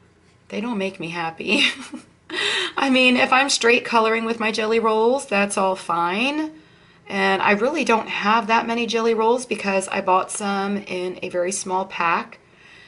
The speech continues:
And then the ones that I had bought, the pack that I bought, I had some defective pens that just straight up would not work at all. And when I tell you I was over here researching and trying to find out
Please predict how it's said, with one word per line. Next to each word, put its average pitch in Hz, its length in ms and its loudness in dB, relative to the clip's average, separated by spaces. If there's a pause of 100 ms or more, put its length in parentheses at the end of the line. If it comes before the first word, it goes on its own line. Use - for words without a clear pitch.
(160)
And 202 240 2
then 196 580 4
the 196 100 0
ones 214 500 -2
that 190 180 2
I 180 140 4
had 175 300 -6
bought, 190 600 4 (1040)
the - 120 2
pack 254 440 0
that 196 140 2
I 175 140 4
bought, 175 500 4
I 202 100 4
had 202 440 4
some 170 300 -2
defective 160 540 -6
pens 208 880 -2 (540)
that 175 480 2
just 180 280 0
straight 185 360 2
up 180 340 0
would 175 360 0
not 180 260 2
work 175 240 0
at 165 80 0
all. 160 320 4
And 180 140 0
when 165 100 -2
I 175 100 0
tell 175 220 -2
you 170 140 0
I 165 80 -2
was 165 180 -2
over 165 200 -4
here 160 540 0 (360)
researching 254 920 2
and 196 100 -2
trying 202 360 -2
to 196 80 -4
find 190 340 0
out 202 540 4